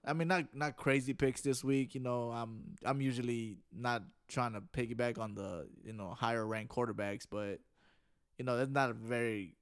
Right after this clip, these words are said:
good matchups this week. So, I had to.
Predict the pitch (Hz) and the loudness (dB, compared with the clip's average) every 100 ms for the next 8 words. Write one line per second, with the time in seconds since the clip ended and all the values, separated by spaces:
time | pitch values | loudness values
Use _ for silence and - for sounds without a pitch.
0 | _ _ - 117 110 107 - 101 - - | _ _ -2 -2 0 -4 -6 -8 -10 -10
1 | 95 90 - - 82 127 _ _ _ _ | -10 -10 -12 -8 -8 -8 _ _ _ _
2 | _ _ 151 131 113 - 85 | _ _ 2 4 4 0 -8